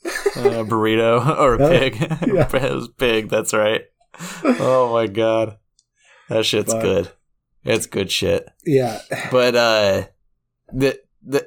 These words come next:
Speaker 1: I'm gonna say both of these films beca-, and then delete the one that's wrong, or I'll just keep all of it in and look like an idiot.
Speaker 2: <laughs> Sure, yeah.
Speaker 1: Um, but the, the, the, the people who produced this,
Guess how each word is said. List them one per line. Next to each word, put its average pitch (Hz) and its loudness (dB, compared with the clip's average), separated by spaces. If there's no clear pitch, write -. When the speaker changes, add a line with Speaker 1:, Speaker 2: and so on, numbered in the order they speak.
Speaker 1:
I'm 135 0
gonna 160 2
say 165 2
both 131 0
of 117 -10
these 113 0
films 104 -2
beca-, 104 -4
and 107 -4
then 104 -2
delete 110 0
the 110 -2
one 107 -2
that's 98 -6
wrong, 101 0
or 107 2
I'll 104 2
just 98 -6
keep 110 -4
all 101 2
of 98 -4
it 101 -8
in 104 0
and 95 -2
look 98 -2
like 101 0
an 92 -6
idiot. 95 -4
Speaker 2:
<laughs> - -8
Sure, 135 0
yeah. 98 0
Speaker 1:
Um, 95 -8
but 120 -4
the, 120 0
the, 104 0
the, 104 0
the 98 -4
people 127 -2
who 117 0
produced 110 0
this, 95 -2